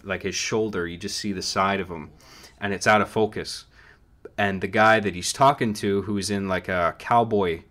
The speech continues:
who's framed in a cowboy shot to frame right, he's in full focus. And I, I thought it was something that you could do in the game, like, you could blur the foreground, but what it actually is, is that he recorded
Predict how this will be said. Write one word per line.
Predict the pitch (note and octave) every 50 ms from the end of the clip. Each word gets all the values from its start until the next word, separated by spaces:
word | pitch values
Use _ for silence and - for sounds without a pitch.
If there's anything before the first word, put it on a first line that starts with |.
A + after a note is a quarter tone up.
| _ -
who's | G#2 F#2+ -
framed | - - - A2+ G#2+ G#2 G2+ F#2+
in | G2 F2+ F2+
a | F2 D#2
cowboy | - - - A2 A2+ A2 A2 G2+ F#2
shot | F2 - - G2 F2+ F2 E2+ - - - - - - - - - _ _
to | - - G#2+
frame | - - A2 G2+ F#2 F2 E2+
right, | F2+ G#2+ A2+ F#2 E2 - - _ _ - - - - - _ _
he's | - - G#2+ G#2+ G#2 -
in | G#2 F#2
full | - - G#2 G2+
focus. | F#2 - G#2+ G2+ F#2+ - D2+ C2+ - - - - _ _ - - - _ - - _ _ _ _ _ _ _ _ _ -
And | A2 A2 A2+
I, | A2 - G#2
I | A#2+
thought | A2+ - - A#2 A2+
it | A2
was | G2+ G#2 G#2+ -
something | - A#2+ G#2 G#2 - G#2+ G2+
that | F#2+
you | F2 G#2 G#2
could | G#2 G#2+
do | G2 G#2 G#2
in | G2 F#2
the | F2+
game, | E2+ E2+ G2 G#2 G#2+ G#2 F#2 E2
like, | F2 E2+ E2 D#2+ -
you | G2
could | - - F2 E2
blur | F#2 F#2+ G2 G2
the | F2 E2+
foreground, | - - G#2 G#2 G#2 G#2 G2+ F#2 E2 D2+ C#2+ C#2 D2
but | D#2+ D#2+
what | E2+ F#2+ F#2+
it | F#2 F2+
actually | F#2 F#2 F#2 F2+ - - - F2+ F2 F#2+
is, | G#2+ G#2+ G#2 F#2+ E2+ -
is | F#2+ F2+ F2 -
that | F#2+ E2+ -
he | - - G#2 G2
recorded | F2+ F2 F2+ - - - - A#2+ A#2+ A#2 A#2 A2+ G#2+ G#2